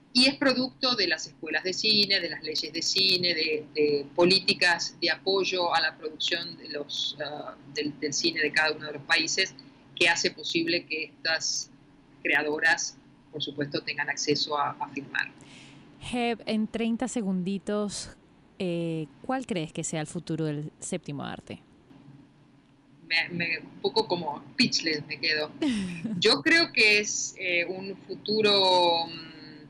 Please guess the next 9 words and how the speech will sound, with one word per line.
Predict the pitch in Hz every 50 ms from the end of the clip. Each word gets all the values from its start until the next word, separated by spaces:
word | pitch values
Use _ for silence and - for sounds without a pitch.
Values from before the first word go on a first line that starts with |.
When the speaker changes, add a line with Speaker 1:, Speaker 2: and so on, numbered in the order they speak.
| 135 - - - - - - - - _ _ _ - - - - _ _ -
Speaker 1:
muy, | 180 180 - - - 208 220 226 226 - - - 220 214 214 196 - -
a | 175
ver, | 175 175 170 170 151 - - - - - _ _ - -
eh, | 175 175 175 175 175 175 170 156 147 - - - - - - - - -
como | - 202 190 196 185 -
con | - 202 202 202
mu-, | 208 226 254 254 - -
con | - - 202 202 202 208
muchas, | 220 240 254 240 - - 269 247 233 - - - - - - - - -